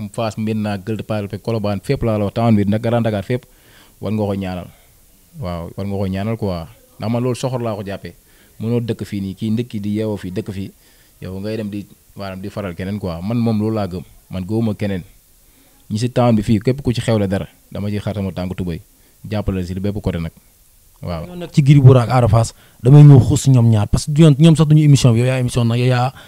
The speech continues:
Speaker 2: yow la ñu invité, te yow yaa moom émission bi. Mais Gris Bordeaux day jëm ci combat bu mag, war cee daje kii di doomu Falaye Baldé di Ama Baldé. Nee nañ dix, dix, dix ans yi jàll yëpp, Gris Bordeaux fi bëre, combat yi gën a rëy.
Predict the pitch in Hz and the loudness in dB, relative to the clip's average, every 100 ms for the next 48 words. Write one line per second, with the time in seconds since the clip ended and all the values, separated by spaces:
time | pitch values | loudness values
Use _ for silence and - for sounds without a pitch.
0 | - - _ 127 165 165 151 151 131 127 | -20 -20 _ 6 10 10 10 8 8 4
1 | _ _ _ _ _ _ 135 139 151 151 | _ _ _ _ _ _ 6 8 10 10
2 | 151 143 131 135 135 110 92 _ _ _ | 10 10 8 8 8 6 2 _ _ _
3 | - 120 120 117 - 123 160 147 147 131 | 0 2 2 -2 4 8 10 10 10 8
4 | 143 143 - 123 135 131 117 127 123 - | 10 8 6 4 6 6 6 4 4 -2
5 | 123 135 120 117 107 127 123 120 117 117 | 0 0 2 0 0 0 4 4 4 0
6 | 107 107 110 101 107 123 110 104 104 - | 0 0 0 -2 -2 2 4 4 2 -2
7 | - _ _ _ _ _ _ _ _ 123 | -12 _ _ _ _ _ _ _ _ 6
8 | 160 151 131 165 - 135 175 165 - 139 | 10 10 8 4 2 6 6 6 2 6
9 | 156 165 160 143 139 135 123 131 131 - | 8 10 10 10 8 8 8 6 4 -10
10 | - 143 165 143 156 143 135 120 131 107 | 0 8 10 10 10 10 8 6 6 6
11 | - 143 131 117 135 135 120 92 | 2 6 6 6 8 8 6 2